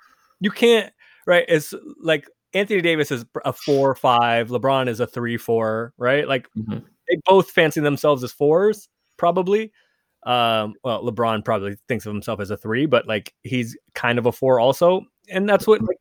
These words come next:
Speaker 1: Kuz is a three four. So, like, no, you can't. He, no, he, he actually can't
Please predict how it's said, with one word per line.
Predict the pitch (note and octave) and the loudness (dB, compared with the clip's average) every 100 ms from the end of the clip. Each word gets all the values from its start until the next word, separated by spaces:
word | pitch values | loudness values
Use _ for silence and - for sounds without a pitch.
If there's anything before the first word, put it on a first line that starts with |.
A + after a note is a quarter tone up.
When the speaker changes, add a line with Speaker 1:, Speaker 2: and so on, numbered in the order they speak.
| - | 0
Speaker 1:
Kuz | F4 F#4 D3+ | 4 4 4
is | C3 | 0
a | C#3 | -2
three | - C#3+ | 0 -2
four. | B2 C#3+ A#2 F#2 - _ | 0 0 0 -2 -8 _
So, | - E3 D#3 D3+ - _ _ _ _ _ _ _ - | -2 4 4 4 -2 _ _ _ _ _ _ _ -4
like, | E3+ - | -4 -2
no, | D#3 C4+ E4+ A2 - - | 2 4 4 0 -4 -6
you | D#3+ | -6
can't. | - F#3+ | -4 -4
He, | D3 E3 | -2 -2
no, | F3 C4+ D#3+ | 2 2 4
he, | E3 E3 | 2 2
he | D#3 F#3+ | 2 2
actually | C#3+ F3+ - E3+ | 2 0 0 -2
can't | D#3+ C3+ G2 - | 0 -2 -4 -10